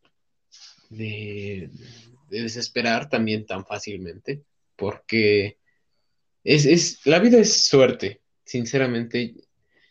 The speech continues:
Mm, yo creo, yo soy de la idea de que así te esfuerces o así no lo hagas,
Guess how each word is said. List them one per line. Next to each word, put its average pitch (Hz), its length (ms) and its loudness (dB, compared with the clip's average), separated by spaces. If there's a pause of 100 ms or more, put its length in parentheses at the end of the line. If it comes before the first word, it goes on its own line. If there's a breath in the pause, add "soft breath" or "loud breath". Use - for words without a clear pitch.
(260)
Mm, 113 880 0 (420)
yo 135 380 4
creo, 131 360 4
yo 139 100 4
soy 139 160 2
de 123 120 2
la 117 100 2
idea 110 260 0
de 98 200 -10
que 95 540 -8 (680)
así 113 240 -6
te 135 80 0
esfuerces 120 1120 0
o 104 180 -4
así 127 200 0
no 156 160 2
lo 147 120 4
hagas, 139 540 0